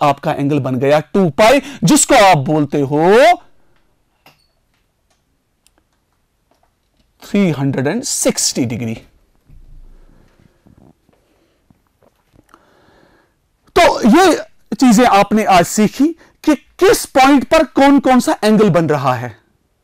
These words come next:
किस point पर कौन कौन सा angle बन रहा है। तो ये भी, अ, बिल्कुल आपने अब याद रखा कि ए पर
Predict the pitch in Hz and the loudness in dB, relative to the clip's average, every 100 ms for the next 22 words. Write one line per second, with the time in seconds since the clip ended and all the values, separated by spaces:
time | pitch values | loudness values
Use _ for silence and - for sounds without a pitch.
0 | _ _ 269 - - 185 170 - 254 180 | _ _ -4 -4 -2 -2 -2 -4 -6 -4
1 | 156 151 147 - 135 131 123 120 120 120 | -4 -4 -8 -8 -6 -4 -4 -6 -8 -14
2 | 131 _ _ _ - - - _ _ _ | -20 _ _ _ -20 -20 -20 _ _ _
3 | _ 247 226 277 277 262 208 202 196 196 | _ -2 2 2 4 2 2 2 2 0
4 | 175 185 175 185 170 208 208 196 202 185 | -2 -8 -8 -6 -2 0 2 0 0 0
5 | 190 208 202 - 208 - 214 - 208 214 | 2 2 0 -2 -6 -4 -4 0 2 4
6 | 208 | 2